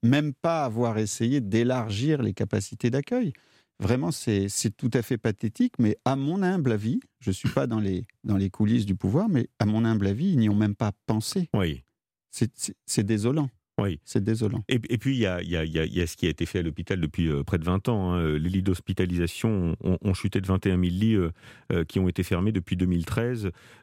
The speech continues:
Speaker 2: Euh, la France comptait cinq mille quatre cents lits de réanimation fin deux mille dix-neuf. Elle en compte sensiblement,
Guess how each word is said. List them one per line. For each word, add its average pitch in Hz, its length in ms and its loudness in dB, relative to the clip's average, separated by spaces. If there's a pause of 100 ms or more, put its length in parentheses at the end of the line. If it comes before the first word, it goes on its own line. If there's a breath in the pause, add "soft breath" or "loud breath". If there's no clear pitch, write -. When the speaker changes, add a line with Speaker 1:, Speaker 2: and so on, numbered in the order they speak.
Speaker 2:
Euh, 85 460 2
la 69 240 0
France 113 260 -4
comptait 92 280 -2
cinq 117 180 0
mille 107 200 0
quatre 110 320 -2
cents 101 200 0
lits 110 160 2
de 104 80 0
réanimation 92 580 2
fin 92 180 -2
deux 90 100 0
mille 85 160 0
dix-neuf. 92 420 0
Elle 101 80 0
en 95 100 0
compte 101 300 -2 (320)
sensiblement, 113 720 0